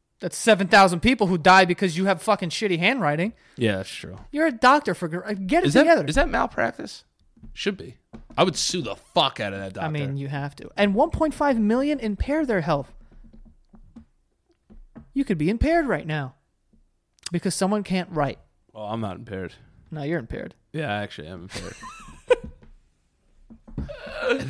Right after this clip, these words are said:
Speaker 2: best way possible.
Speaker 1: Oh, yeah. Um, every tenth European child has been conceived. <laughs> What?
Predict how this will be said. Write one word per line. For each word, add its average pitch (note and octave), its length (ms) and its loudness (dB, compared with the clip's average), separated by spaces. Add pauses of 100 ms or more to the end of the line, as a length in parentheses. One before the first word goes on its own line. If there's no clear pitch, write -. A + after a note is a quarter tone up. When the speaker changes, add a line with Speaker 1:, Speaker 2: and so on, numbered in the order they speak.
(100)
Speaker 2:
best C#3+ 320 -4
way C3 240 0
possible. A2 600 -6 (160)
Speaker 1:
Oh, D3+ 300 -6
yeah. - 200 -14 (680)
Um, E3 460 4 (440)
every G#3 300 6
tenth - 500 0 (100)
European F3+ 600 -2
child D3 540 0 (720)
has E3 180 -4
been E3+ 160 0
conceived. E3+ 800 -2
<laughs> - 40 2 (1200)
What? G3+ 200 4